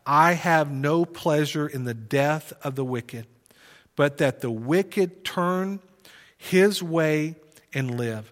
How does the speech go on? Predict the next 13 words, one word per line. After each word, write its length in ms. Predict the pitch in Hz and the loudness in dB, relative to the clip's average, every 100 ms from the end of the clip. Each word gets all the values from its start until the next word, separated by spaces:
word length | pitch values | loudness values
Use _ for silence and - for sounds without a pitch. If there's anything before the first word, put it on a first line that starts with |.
| _ _ _ | _ _ _
Turn 420 | - - 185 202 202 | -12 0 2 2 -2
back, 640 | 156 143 147 170 - - - _ - | 2 4 6 2 -4 -20 -20 _ -10
turn 380 | - 185 196 202 | -4 -2 0 0
back 400 | 160 160 170 - | 2 4 2 -2
from 220 | 165 143 | -4 -2
your 220 | 139 135 | -2 -4
evil 460 | 151 156 170 185 180 | -4 -4 -2 0 -2
ways, 600 | 151 139 123 117 113 - - - - _ | -2 -2 -2 -4 -8 -12 -18 -20 -20 _
for 160 | - 135 | -4 -2
why 320 | 135 151 185 | 2 4 4
will 200 | 190 185 | 2 0
you 220 | 160 180 | 0 -4
die, 580 | 143 143 135 127 120 | -2 2 4 4 0